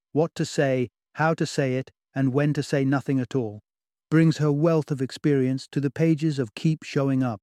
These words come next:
She is a seasoned speaker with Proverbs thirty-one Ministries and a writer for the First Five Bible Study app, making her guidance both credible and heartfelt. Keep Showing Up is an essential read for Christian women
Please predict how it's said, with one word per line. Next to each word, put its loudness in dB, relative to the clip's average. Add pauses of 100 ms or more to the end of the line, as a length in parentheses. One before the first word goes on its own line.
(600)
She 2
is 4
a 4
seasoned 2
speaker -2
with -4
Proverbs -2
thirty-one 2
Ministries -2 (400)
and 4
a 4
writer 2
for -6
the -2
First -2
Five -2
Bible -2
Study -2
app, -10 (460)
making 2
her 2
guidance 0
both -2
credible 0 (340)
and -2
heartfelt. -6 (760)
Keep 4
Showing 2
Up 0
is 0
an 0
essential 0
read 2
for -8
Christian -2
women 0